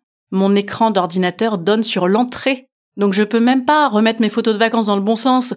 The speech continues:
ou vérifier que les Nike enfants à quarante balles de moins sont les mêmes que les Nike adultes. Oui, c'était une manière détournée de vous dévoiler que j'ai des petits petons très élégants.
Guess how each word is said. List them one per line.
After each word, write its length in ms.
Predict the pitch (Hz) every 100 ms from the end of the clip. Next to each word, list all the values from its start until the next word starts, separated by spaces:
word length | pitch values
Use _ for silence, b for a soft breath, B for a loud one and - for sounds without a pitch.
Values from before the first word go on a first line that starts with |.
| -
ou 60 |
vérifier 400 | 208 226 220 233
que 80 | 247
les 80 | 202
Nike 240 | 214 220
enfants 400 | 220 214 - 240 247
à 80 | 196
quarante 260 | 214 208
balles 140 | 208 208
de 80 | 208
moins 260 | 226 240
sont 220 | 247 190
les 140 | 196 214
mêmes 260 | 254 269
que 80 | 247
les 100 | 190
Nike 240 | 196 196 240
adultes. 380 | 220 277 254 196 175 202
Oui, 240 | 175 180
c'était 240 | 185 240 196
une 180 | 190
manière 280 | 180 175 175
détournée 360 | 175 170 170 175
de 60 |
vous 100 | 180
dévoiler 320 | 175 165 165 175
que 60 |
j'ai 60 | 175
des 80 | 165
petits 240 | 180 -
petons 320 | - 180 175
très 340 | 170 - 196 180
élégants. 400 | 170 165 175